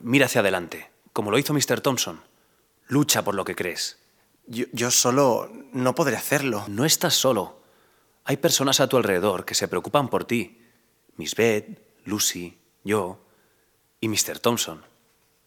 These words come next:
Speaker 1: que te mira desde el cielo.
Speaker 2: ¿Por qué haces esto? He arruinado la tienda y he dejado a los niños sin sus juguetes,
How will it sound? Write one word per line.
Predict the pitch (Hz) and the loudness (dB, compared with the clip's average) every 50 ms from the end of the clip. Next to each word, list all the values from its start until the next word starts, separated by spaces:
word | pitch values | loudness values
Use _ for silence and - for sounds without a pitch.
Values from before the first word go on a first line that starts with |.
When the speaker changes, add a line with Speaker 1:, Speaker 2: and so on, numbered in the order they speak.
| _ _ _ _ _ _ _ _ _ _ _ _ _ _ _ | _ _ _ _ _ _ _ _ _ _ _ _ _ _ _
Speaker 1:
que | - 92 | -8 -8
te | 87 - 82 | -6 -6 -6
mira | 90 101 104 92 | -4 -2 -2 -2
desde | 82 80 - 80 | -2 -4 -6 -8
el | 76 | -10
cielo. | - - 82 76 71 67 - _ _ _ _ _ _ _ _ _ _ _ _ _ _ _ _ _ _ _ _ _ _ _ | -10 -10 -10 -10 -12 -14 -20 _ _ _ _ _ _ _ _ _ _ _ _ _ _ _ _ _ _ _ _ _ _ _
Speaker 2:
¿Por | - 120 110 - | -10 -10 -8 -4
qué | - 123 123 123 | 0 2 4 4
haces | 120 - - 110 - 170 | 2 2 0 -2 0 2
esto? | 180 - - - 117 98 - - _ _ _ _ _ _ _ _ _ _ _ _ _ _ _ - | 4 2 2 2 -2 -6 -6 -10 _ _ _ _ _ _ _ _ _ _ _ _ _ _ _ -2
He | 120 139 | 2 2
arruinado | 156 160 156 156 135 123 120 135 156 175 | 2 2 2 2 2 2 2 0 0 0
la | 156 117 - | 0 -2 -2
tienda | - - 127 147 156 160 160 180 202 220 - | -2 0 2 4 4 4 2 2 0 0 -2
y | 359 - - 123 113 123 123 127 | -4 -6 -10 -10 -6 -2 -2 0
he | 135 | 0
dejado | 139 120 - - 135 147 147 143 | 0 0 2 2 4 4 4 4
a | 127 | 2
los | 120 120 110 - | 2 0 -4 -2
niños | 123 135 147 156 147 - | 0 2 2 2 2 2
sin | - 143 127 113 | 0 0 -2 -2
sus | 127 120 - | -4 -4 -4
juguetes, | - 120 117 107 143 151 151 - 117 107 - - | -4 -4 0 0 0 0 2 0 -2 -2 -2 -4